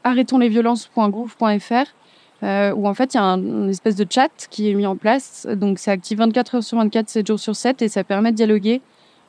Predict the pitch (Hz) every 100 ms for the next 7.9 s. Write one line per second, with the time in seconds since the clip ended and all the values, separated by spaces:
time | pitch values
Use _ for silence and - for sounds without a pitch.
0 | - 233 233 214 220 226 202 214 220 214
1 | 208 202 196 202 196 185 185 - 214 226
2 | 226 247 247 - 240 220 220 - 226 214
3 | 202 226 285 - _ _ - 190 180 175
4 | 175 - 226 226 180 196 180 180 170 170
5 | 196 180 170 208 185 170 165 208 185 185
6 | 208 190 196 196 240 - _ - _ 220
7 | 214 214 - 247 247 226 208 202 202